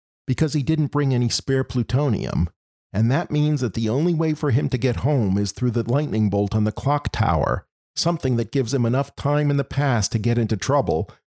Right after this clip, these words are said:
but also sets a timer for how long he has to resolve things. And a timer is always a good thing in a movie, as it adds tension. Now, as I noted before in the episode on Get Out, a science fiction screenwriter can come up with any rules desired for weird technology.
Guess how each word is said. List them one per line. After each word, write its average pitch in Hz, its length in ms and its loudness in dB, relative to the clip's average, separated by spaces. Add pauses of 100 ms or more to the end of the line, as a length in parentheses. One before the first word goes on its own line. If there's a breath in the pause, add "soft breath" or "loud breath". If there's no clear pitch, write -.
(140)
but 117 100 0
also 139 320 0
sets 135 300 -2
a 131 40 -2
timer 139 460 0
for 113 160 -2
how 117 160 2
long 123 340 0
he 135 140 4
has 117 300 0
to 135 80 -2
resolve 127 480 0
things. 62 600 -2 (480)
And 117 120 -2
a 190 40 -2
timer 175 480 0
is 120 120 -2
always 147 480 0
a 135 40 0
good 120 260 -2
thing 131 260 0
in 123 80 0
a 117 60 2
movie, 120 440 0
as 98 220 0
it - 160 -4
adds 117 340 0
tension. 92 640 -2 (960)
Now, 110 180 -2
as 131 180 0
I 147 80 0
noted 156 380 0
before 165 420 -2
in 113 80 2
the 117 120 0
episode 117 480 0
on 107 140 2
Get 104 340 0
Out, 98 340 2 (340 loud breath)
a 120 80 0
science 185 440 0
fiction 143 340 0
screenwriter 110 760 0
can 120 180 0
come 135 200 0
up 131 140 -2
with - 200 -4
any 170 280 0
rules 143 340 0
desired 117 680 0
for 135 340 0
weird 117 460 0
technology. 110 1000 -2